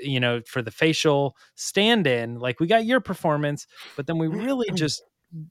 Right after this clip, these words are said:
Speaker 1: did a lot of stuff on this other person who was sort of the stand-in 'cause we needed them for the, him for the visual effects. Could we move forward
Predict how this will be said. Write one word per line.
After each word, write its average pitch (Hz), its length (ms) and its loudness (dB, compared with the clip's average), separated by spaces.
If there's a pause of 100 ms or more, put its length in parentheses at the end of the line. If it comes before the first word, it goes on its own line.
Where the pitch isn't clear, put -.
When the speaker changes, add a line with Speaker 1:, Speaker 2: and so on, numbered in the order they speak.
(320)
Speaker 1:
did 156 220 2
a 143 60 -2
lot 139 220 -2
of 123 80 -6
stuff 131 400 -2
on 123 360 -4
this 113 280 -8
other 135 280 0
person 120 380 -10
who 117 100 -8
was 113 180 -10
sort 117 240 -8
of 107 60 -12
the 113 60 -12
stand-in 123 600 -4 (420)
'cause 117 180 -6
we 131 140 0
needed 123 280 -4
them 117 220 -6
for - 140 -14
the, 113 140 -6 (300)
him 127 320 -6
for 127 120 -8
the 117 60 -6
visual 113 360 -6
effects. - 460 -2 (500)
Could 170 200 2
we 156 140 4
move 147 240 2
forward 147 640 0